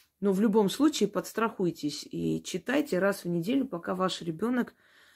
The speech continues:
в таком маленьком ещё возрасте, в садике. И когда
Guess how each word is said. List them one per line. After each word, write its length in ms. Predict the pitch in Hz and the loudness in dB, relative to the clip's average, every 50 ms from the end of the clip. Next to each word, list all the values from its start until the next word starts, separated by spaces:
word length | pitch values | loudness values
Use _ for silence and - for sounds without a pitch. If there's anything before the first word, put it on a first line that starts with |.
| _ _ _ _ | _ _ _ _
в 240 | - 160 156 - - | -18 -16 -16 -16 -8
таком 300 | - 180 170 - 185 170 | -8 -8 -4 -2 0 2
маленьком 560 | 170 185 190 190 180 160 156 156 - 156 156 | 4 6 6 6 6 4 2 0 -2 -4 -4
ещё 240 | 151 151 - - 175 | -4 -4 -2 -2 0
возрасте, 580 | 196 240 285 269 247 196 185 170 - - 165 | 2 2 2 2 2 -2 -4 -6 -6 -6 -6
в 80 | 147 - | -6 -4
садике. 600 | - - 214 254 247 202 190 175 - - 175 170 | -4 -2 0 0 0 -2 -4 -6 -4 -2 0 0
И 60 | 160 165 | 0 0
когда 500 | - 190 185 180 175 196 180 170 170 | -2 -4 -4 0 2 2 2 2 0